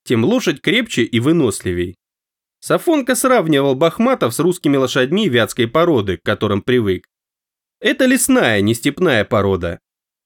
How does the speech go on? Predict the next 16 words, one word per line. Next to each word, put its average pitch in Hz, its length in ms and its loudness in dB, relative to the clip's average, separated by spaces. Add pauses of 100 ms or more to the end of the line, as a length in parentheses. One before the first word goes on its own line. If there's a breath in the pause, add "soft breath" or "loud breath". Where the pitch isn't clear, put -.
(180)
Во 214 100 0
многом 269 380 2
похожа 202 420 2
на 131 140 2
бахматов, 139 840 -2
тоже 120 260 2
массивное 107 560 0
тулово, 104 640 -2
правда 226 280 0
растянутое, 104 800 -2 (280)
короткие 165 420 0
ноги, 165 380 2
длинный 104 400 0
хвост 180 340 -2
и 113 60 0
грива. 117 460 0